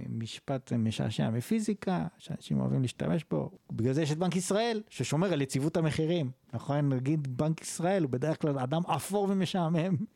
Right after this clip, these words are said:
<laughs> אוקיי? כמו שצריך להיות. והוא יודע בדיוק לקנות עוד קצת דולרים ולמכור קצת דולרים ולא יודע מה, כדי שהכל יישאר בדיוק אותו דבר.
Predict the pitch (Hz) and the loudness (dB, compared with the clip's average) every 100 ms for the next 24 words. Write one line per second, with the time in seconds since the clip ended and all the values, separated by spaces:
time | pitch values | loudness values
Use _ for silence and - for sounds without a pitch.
0 | _ _ 185 196 175 143 113 143 175 170 | _ _ -8 -6 -4 -6 -4 -2 0 0
1 | 165 165 160 - 165 196 190 180 156 131 | 2 2 2 0 2 2 2 4 4 2
2 | 127 - - - 254 247 226 220 214 202 | -2 -12 -18 -4 0 2 2 4 4 2
3 | 190 - - - 247 156 160 170 185 165 | 0 -4 -16 -16 -2 0 2 2 2 2
4 | 156 160 185 165 147 143 165 160 - 202 | 0 2 2 2 -2 0 -2 -2 -2 -4
5 | 196 - 196 208 208 202 196 143 135 143 | -2 -2 0 2 2 2 2 0 0 0
6 | 190 175 190 180 196 190 190 180 151 151 | 0 0 -2 0 2 2 2 4 4 4
7 | 165 160 156 185 180 151 135 143 180 180 | 2 2 2 2 2 2 2 2 4 4
8 | 156 160 156 147 156 147 139 127 117 104 | 4 4 4 4 4 4 4 2 2 -2